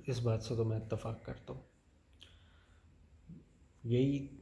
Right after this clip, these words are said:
मतलब मेरी video थी कि Honda वालों ने नई generation क्यों नहीं launch की। अगर आपको वीडियो पसंद आई है तो वीडियो को लाइक करें, शेयर करें।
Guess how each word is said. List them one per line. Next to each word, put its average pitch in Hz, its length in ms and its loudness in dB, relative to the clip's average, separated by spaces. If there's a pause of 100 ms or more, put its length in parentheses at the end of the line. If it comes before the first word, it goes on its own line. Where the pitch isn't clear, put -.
(140)
मतलब 131 280 6
मेरी 123 240 4
video 117 340 4
थी 127 240 0
कि 120 80 6 (1400)
Honda 123 320 4 (240)
वालों 117 320 6
ने 117 180 4 (1700)
नई 123 220 4
generation 117 520 6
क्यों 120 140 0
नहीं 110 120 4
launch 107 260 0
की। 107 220 -6 (240)
अगर 113 180 4
आपको 113 260 2
वीडियो 113 260 4
पसंद 131 400 2
आई 131 160 6
है 135 100 4 (420)
तो 113 60 -4
वीडियो 113 300 6
को 117 100 6
लाइक 113 340 4
करें, 120 280 4
शेयर 117 300 4
करें। 117 440 2